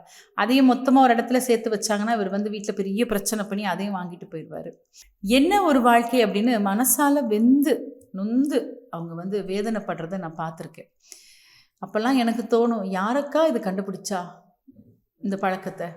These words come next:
அப்படின்னு தோணும். ரொம்ப காலமாவே இருக்கு. அந்த, அதுக்கு, அதனுடைய வரலாறு பார்க்க போனா ரொம்ப காலமாவே இருக்கு. ஆனா, இந்த பழக்கம் எங்களுக்கு தேவையா? இது எ-, எங்களுக்கு என்ன செய்ய போகிறது? எங்களுடைய நிலையை என்ன செய்ய போகிறது? எங்களுடைய சிந்தனை என்ன செய்ய போகிறது? எங்களுடைய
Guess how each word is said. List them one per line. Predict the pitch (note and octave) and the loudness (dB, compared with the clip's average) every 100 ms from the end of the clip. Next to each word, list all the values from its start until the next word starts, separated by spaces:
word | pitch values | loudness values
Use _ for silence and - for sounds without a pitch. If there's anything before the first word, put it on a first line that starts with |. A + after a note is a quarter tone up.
| - | -18
அப்படின்னு | E3+ E3 F#3+ F#3+ F#3+ | -18 -10 -8 -8 -8
தோணும். | E3+ E3+ - _ _ _ | -12 -12 -18 _ _ _
ரொம்ப | F3 F#3+ | -8 -4
காலமாவே | G#3+ C4+ C4+ D#4 | 2 4 4 2
இருக்கு. | F#4 D4+ - B3 | 0 -2 -2 -4
அந்த, | - F3 F#3+ G3+ G#3 | -4 -4 -2 -2 -2
அதுக்கு, | E3+ F3+ - A#3 A3 A3+ | -4 -6 -4 -2 -2 -4
அதனுடைய | - G3 G3 G3 | -4 -2 0 -2
வரலாறு | G3+ G3+ A#3+ A#3 | -2 0 -2 -2
பார்க்க | A3+ A3+ | -4 -2
போனா | B3 | -2
ரொம்ப | A3+ A3 | 0 -2
காலமாவே | A3+ A3+ A3+ A3+ A3 | -4 -6 -4 -6 -6
இருக்கு. | G3 F3 - - - - | -10 -14 -18 -18 -20 -4
ஆனா, | A#3+ E4 F4+ | 2 4 6
இந்த | E4 D4+ E4 | 6 6 6
பழக்கம் | F4 E4 F4 G4 A4+ G#4 | 6 6 6 6 4 4
எங்களுக்கு | D4+ E4 D#4+ E4 | 4 4 4 0
தேவையா? | E4 D4 C#4+ C#4 B3 | 0 0 2 4 4
இது | A3 A3+ | 4 4
எ-, | C4+ C4 - - | 2 2 -2 -2
எங்களுக்கு | C#4 D#4+ E4+ E4+ E4+ | 2 4 4 2 0
என்ன | D4 F4+ A4 | 2 2 2
செய்ய | E4 D#4 D#4+ | 2 2 2
போகிறது? | B3 A3 G#3 E3+ E3 | 0 0 0 -2 -4
எங்களுடைய | F#3 A3+ B3 B3 | -4 0 2 2
நிலையை | A#3+ C4+ F4 F4+ | 2 2 2 2
என்ன | D#4 C#4 C#4+ | 4 6 6
செய்ய | C4 B3 | 4 2
போகிறது? | B3+ G#3 A3 D#4+ | 0 0 2 2
எங்களுடைய | B3 B3 C4 | 2 2 0
சிந்தனை | B3+ C#4+ E4 D4+ | 2 2 4 4
என்ன | C4 C4+ | 4 2
செய்ய | B3 - | 0 -2
போகிறது? | G3+ G3 G3 D4+ | -2 -2 -2 -2
எங்களுடைய | D#4 B3+ C4 B3+ C4 | 0 0 0 0 -2